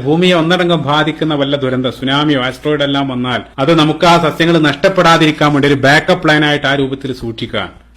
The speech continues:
ആ വിത്തുകളെല്ലാം ആ രൂപത്തിൽ അവിടെ ഡോർമന്റ് ആയിട്ട് അവിടെ ഉറങ്ങിക്കിടക്കാൻ. സമാനമായിട്ട് രസകരമായിട്ടുള്ള കാര്യം, മനുഷ്യ ശരീരവും സമാനമായിട്ട് ഇപ്പൊ ആധുനിക ലോകത്ത് ക്രയോ പ്രിസർവേഷൻ, മനുഷ്യൻ, സമ്പന്നരായിട്ടുള്ള ആളുകൾ മരണപ്പെട്ടാൽ ലക്ഷക്കണക്കിന് ഡോളർ നൽകി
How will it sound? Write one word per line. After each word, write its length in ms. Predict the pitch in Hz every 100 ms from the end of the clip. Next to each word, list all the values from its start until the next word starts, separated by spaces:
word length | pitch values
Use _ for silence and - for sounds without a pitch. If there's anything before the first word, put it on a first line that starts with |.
| _ _ _ _ -
ആ 100 | 151 170 170
വിത്തുകളെല്ലാം 640 | 143 143 180 175 160 160 156
ആ 60 | 151
രൂപത്തിൽ 340 | 151 151 156 147
അവിടെ 140 | 151
ഡോർമന്റ് 440 | 135 135 143 151 147
ആയിട്ട് 200 | 143 135
അവിടെ 180 | 135 123
ഉറങ്ങിക്കിടക്കാൻ. 640 | 120 135 131 117 - 92 - _ _ _ _
സമാനമായിട്ട് 480 | 139 156 180 170 170 139
രസകരമായിട്ടുള്ള 500 | 170 180 175 175 160
കാര്യം, 220 | 147 139 104 _ _ _ _ -
മനുഷ്യ 400 | 135 147 170 202
ശരീരവും 480 | 185 180 180 175 170
സമാനമായിട്ട് 480 | 165 156 160 151 151
ഇപ്പൊ 140 | 143
ആധുനിക 300 | 147 160 165
ലോകത്ത് 420 | 156 151 143 147 143
ക്രയോ 220 | 139 147 160
പ്രിസർവേഷൻ, 640 | 160 - 147 147 139 131
മനുഷ്യൻ, 460 | 127 139 139 156 139 - _ _ _ _ -
സമ്പന്നരായിട്ടുള്ള 640 | 143 170 170 160 160 165
ആളുകൾ 300 | 147 151 151
മരണപ്പെട്ടാൽ 640 | 147 135 160 147 147 143 131
ലക്ഷക്കണക്കിന് 600 | 127 - 175 170 165 156
ഡോളർ 380 | 139 131 147 156 143
നൽകി 280 | 131 135